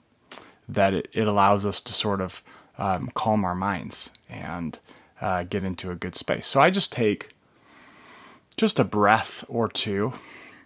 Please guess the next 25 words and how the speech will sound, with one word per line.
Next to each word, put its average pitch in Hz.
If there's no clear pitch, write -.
um, 113
t-, -
to -
become 120
aware 104
of 101
my 95
surroundings. 78
And, 104
um, 101
and 120
then 117
all 143
I 151
do 107
is 110
I 101
turn 117
my 113
attention 110
towards 113
Jesus, -
and 117
I 120
gently 135